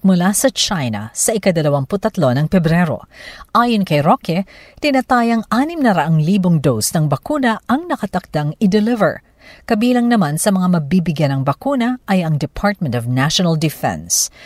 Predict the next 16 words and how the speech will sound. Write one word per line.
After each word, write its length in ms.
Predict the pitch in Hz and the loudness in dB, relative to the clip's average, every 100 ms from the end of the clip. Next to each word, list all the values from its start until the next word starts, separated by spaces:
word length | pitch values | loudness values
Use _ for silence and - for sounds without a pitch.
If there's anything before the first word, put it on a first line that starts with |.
| - - | -12 -2
Now, 240 | 226 247 | 0 2
narito 560 | 226 220 220 220 220 208 | 2 0 0 -2 -2 0
iniutos 720 | 214 196 - 226 226 226 202 | 2 2 2 -2 0 -2 0
ni 20 | 175 | 2
Pangulong 400 | 165 190 202 185 | 2 4 2 2
Duterte 640 | 151 - 170 107 - 123 | 0 -2 -4 -4 -4 -4
na 80 | 147 | -4
isama 480 | - - 226 220 277 | -2 0 0 0 -2
sa 160 | - | -2
mga 240 | 196 165 139 | -2 -2 0
bibigyang 560 | 175 240 233 247 247 | -2 0 -2 0 -2
prioridad 720 | - 240 226 208 165 120 107 | 0 0 2 2 0 0 -2
sa 160 | - 196 | -4 -2
pagtuturok 560 | 185 - - 160 196 180 | -2 -4 -4 -2 0 2
ng 160 | 151 | 2
bakuna 560 | 139 - 302 311 233 | 0 -4 -6 -2 -2